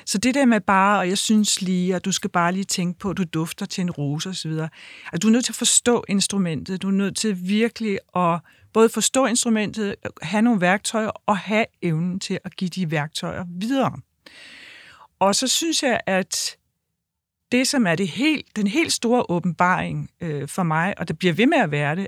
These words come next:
at jeg kan stå med en stemme, hvor vi arbejder teknisk med en masse ting,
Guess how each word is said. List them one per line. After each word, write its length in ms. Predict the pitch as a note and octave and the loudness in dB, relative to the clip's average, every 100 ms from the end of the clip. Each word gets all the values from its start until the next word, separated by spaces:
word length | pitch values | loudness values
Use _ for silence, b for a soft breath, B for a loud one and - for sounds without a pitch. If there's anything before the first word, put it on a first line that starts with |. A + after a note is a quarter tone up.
| - | -4
at 60 | |
jeg 100 | F3 | -4
kan 100 | F3+ | -2
stå 280 | - - E3+ | -2 0 0
med 180 | G3+ F3+ | 0 -2
en 120 | D3+ | -2
stemme, 480 | - G3+ G3 B3 C4 B B B B B B | -2 0 4 4 2 B B B B B B
hvor 540 | - F#3 F#3+ F3 F3 E3 D3 C#3 D#3+ | -6 2 4 6 4 2 -2 -6 -2
vi 160 | G3+ | 0
arbejder 500 | - F3+ G3 A3 F#3 | 2 2 2 0 0
teknisk 560 | F3+ - A#3 - A#3+ - | -2 -2 -2 0 -2 0
med 100 | G#3 | 0
en 80 | F3+ | 0
masse 220 | G3 G#3+ | 0 -2
ting, 280 | - A3 | -2 -2